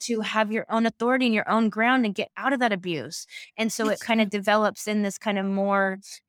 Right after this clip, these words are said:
Speaker 1: negative form
Speaker 2: Yeah.
Speaker 1: of it, but it's the
Speaker 2: Mm.
Speaker 1: only thing your soul can do to try to grab some ground until you can finally escape, and then you realize it, and you're like, "Okay, I don't wanna show up with the rest of the normal people in my life that way," <laughs> you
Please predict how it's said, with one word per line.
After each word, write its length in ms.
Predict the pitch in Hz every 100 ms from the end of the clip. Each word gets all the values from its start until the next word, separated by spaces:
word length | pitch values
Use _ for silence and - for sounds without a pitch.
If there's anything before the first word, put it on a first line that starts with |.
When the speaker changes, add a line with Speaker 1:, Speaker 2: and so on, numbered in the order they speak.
| -
Speaker 1:
negative 840 | 202 180 202 247 262 277 254 - -
form 540 | - 240 226 254 302 302
Speaker 2:
Yeah. 100 | 247
Speaker 1:
of 200 | 277 302 311
it, 340 | 349 415 370 _ - _ -
but 240 | 254 254 240
it's 200 | 240 240
the 80 | 240
Speaker 2:
Mm. 60 | 254
Speaker 1:
only 200 | 277 269
thing 160 | 269
your 100 | 247
soul 240 | 233 247 247
can 180 | 240
do 160 | 214 269
to 80 | 233
try 260 | - 233
to 80 | 247
grab 280 | 226 240 240
some 200 | - 214
ground 600 | 196 208 247 277 208 165
until 260 | 185 - 214
you 80 | 196
can 140 | 202
finally 320 | 208 196 196
escape, 520 | 185 - - 240 247 - - -
and 160 | 196 208
then 140 | 208
you 120 | 202
realize 460 | 185 202 202 190 190
it, 60 | 196
and 40 | 196
you're 80 | 202
like, 160 | 208 349
"Okay, 260 | - 247
I 20 | 226
don't 120 | 220
wanna 120 | 202
show 240 | - 202
up 120 | 196 196
with 140 | 190
the 60 | 165
rest 300 | 190 277 -
of 120 | 240
the 60 | 190
normal 300 | 208 427 339
people 340 | 220 196 196 185
in 100 | 180
my 120 | 175
life 180 | 170 170
that 160 | 170
way," 220 | 156 170
<laughs> 20 |
you 60 | 180